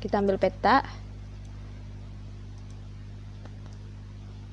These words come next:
Kira-kira ukurannya segini. Nanti jika tidak sesuai bisa dibesarkan lagi ya. Nah, oke.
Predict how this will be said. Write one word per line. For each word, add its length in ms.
Kira-kira 400
ukurannya 400
segini. 560
Nanti 320
jika 320
tidak 240
sesuai 320
bisa 240
dibesarkan 560
lagi 240
ya. 80
Nah, 160
oke. 240